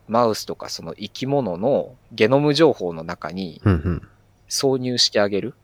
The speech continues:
Speaker 2: ほうほうほう。
Speaker 1: そうすると、そういった生き物の染色体が複製されるときに一緒に複製してもらえるんですね。
Speaker 2: ああ、そっか。一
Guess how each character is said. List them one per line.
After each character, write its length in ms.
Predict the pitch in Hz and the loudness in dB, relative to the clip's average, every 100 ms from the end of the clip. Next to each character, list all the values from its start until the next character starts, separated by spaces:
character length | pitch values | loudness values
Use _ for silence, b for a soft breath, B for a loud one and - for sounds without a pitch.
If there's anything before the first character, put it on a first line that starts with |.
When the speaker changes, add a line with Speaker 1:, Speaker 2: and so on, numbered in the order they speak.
| - | 2
Speaker 2:
ほ 140 | 107 | 4
う 80 | 87 | 4
ほ 200 | 92 82 | 0 -2
う 40 | |
ほ 300 | 78 82 - - | -4 -6 -8 -14
う。 40 | _ _ - | _ _ -14
Speaker 1:
そ 160 | - | -6
う 20 | 214 | -2
す 140 | 247 | -2
る 80 | 233 | -4
と、 480 | - 135 95 78 - _ _ _ _ | -2 0 0 -4 -10 _ _ _ _
そ 160 | - 170 | -8 -6
う 40 | |
い 20 | 175 | -4
っ 20 | |
た 140 | - | 0
生 80 | 180 | 0
き 120 | - | 2
物 200 | 190 156 | 0 0
の 120 | 95 | -2
染 260 | 85 104 98 | -6 -6 -4
色 280 | - 98 - | -4 -6 -6
体 300 | 95 90 92 | -4 -4 0
が 360 | 107 85 - - _ | 2 2 -2 -12 _
複 220 | - - | -14 -6
製 180 | - 113 | 0 2
さ 140 | 120 | 4
れ 80 | 110 | 2
る 80 | 113 | -2
と 100 | 110 | -6
き 100 | 85 | -6
に 100 | 76 | -14
一 160 | 95 | -6
緒 220 | 90 - 107 | -2 0 0
に 120 | 101 | -2
複 200 | - - | -10 -10
製 200 | - 98 | -4 -2
し 100 | - | -2
て 80 | 95 | -4
も 140 | 85 | -4
ら 100 | 85 | -4
え 60 | 82 | -6
る 100 | - | -8
ん 60 | |
で 80 | - | -16
す 120 | - | -16
ね。 160 | 98 - _ - | -16 -18 _ 0
Speaker 2:
あ 160 | 120 | 2
あ、 60 | 107 | 4
そ 100 | 120 | 4
っ 60 | - | 2
か。 120 | 98 | 2
一 180 | 110 | 0